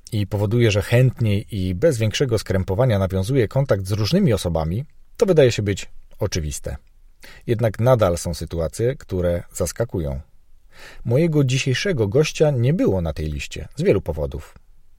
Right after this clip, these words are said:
Jak zatem znalazł się w podcaście? No cóż,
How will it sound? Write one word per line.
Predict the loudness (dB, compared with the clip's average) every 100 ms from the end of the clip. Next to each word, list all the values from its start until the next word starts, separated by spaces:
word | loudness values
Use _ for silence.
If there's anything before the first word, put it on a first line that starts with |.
| -6
Jak | -2 0
zatem | 2 2 2
znalazł | 0 0 -2 -2 -6
się | -10
w |
podcaście? | -6 -6 -4 -4 -4 -6 -6 -18 -20 -20 -18 -4
No | -2
cóż, | 0 -4 -8